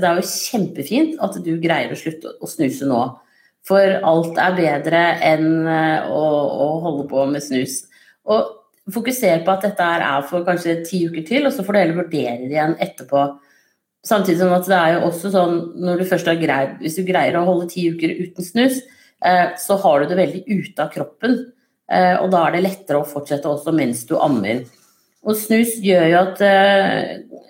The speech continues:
altså snus og tobakk og sånn gjør jo at babyen kan bli litt mindre i størrelse. Ehm, men jeg tenker at nå vil den ha ti uker til, eh, hvor den på en måte har det helt optimalt med surstofftilførsel og de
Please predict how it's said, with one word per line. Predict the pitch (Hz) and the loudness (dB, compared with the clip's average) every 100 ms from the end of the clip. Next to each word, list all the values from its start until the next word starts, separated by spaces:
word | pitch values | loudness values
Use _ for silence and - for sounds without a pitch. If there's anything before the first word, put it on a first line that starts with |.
| _ - | _ -8
altså | 185 214 | -6 -6
snus | - 190 175 175 | -2 -2 -2 -4
og | 190 | -6
tobakk | 185 151 - | -2 -4 -2
og | 180 | -2
sånn | 240 285 | 2 4
gjør | 196 160 151 | 4 4 2
jo | 165 170 | 2 2
at | 180 | 2
babyen | 160 147 180 185 | 0 0 -2 0
kan | 185 | -2
bli | 175 175 | 0 0
litt | 165 165 | -2 -2
mindre | 156 123 127 | -2 -2 -6
i | - | -4
størrelse. | 156 120 101 - 117 139 - _ _ _ _ _ - | -2 0 -4 -4 -4 -4 -14 _ _ _ _ _ -2
Ehm, | 156 156 156 156 156 147 151 147 - _ _ _ _ _ _ - - | 2 4 4 4 2 0 -2 -8 -12 _ _ _ _ _ _ -18 -4
men | 190 185 | 2 4
jeg | 190 | 4
tenker | 196 175 160 | 2 2 0
at | 165 196 | 2 2
nå | 180 180 190 202 - | 4 4 2 0 -4
vil | 196 | -4
den | 185 208 202 185 | 0 0 0 2
ha | 175 175 117 - - 190 | 4 2 0 -6 -14 -18
ti | - 185 175 185 | -8 -6 0 2
uker | 180 185 156 160 170 | 2 0 -4 -6 -2
til, | 262 381 - _ _ _ _ - | -2 -4 -12 _ _ _ _ 0
eh, | 190 190 196 196 | 4 4 4 2
hvor | 185 175 175 | 2 0 0
den | 202 202 | 0 0
på | 208 | 0
en | 160 | -2
måte | 151 180 | -2 0
har | 175 | 2
det | 180 180 | 2 2
helt | 165 | 0
optimalt | - - 196 185 160 151 - | -4 -4 -2 0 0 -2 -2
med | 185 | -4
surstofftilførsel | 208 180 - 143 - 156 156 151 - 165 165 170 | -4 -6 -6 -10 -6 -6 -6 -8 -8 -4 0 2
og | 180 175 | 2 2
de | 175 | 0